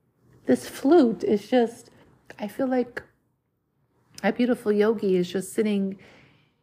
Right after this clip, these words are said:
in a beautiful position playing a flute so peacefully, and I'm out here going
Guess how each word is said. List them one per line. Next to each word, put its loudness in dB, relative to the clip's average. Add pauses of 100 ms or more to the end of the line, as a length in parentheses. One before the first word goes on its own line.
(600)
in -2
a -2
beautiful 0
position -2
playing -4
a -2
flute -4
so -2
peacefully, -2
and -2
I'm -2
out -4
here -4
going -6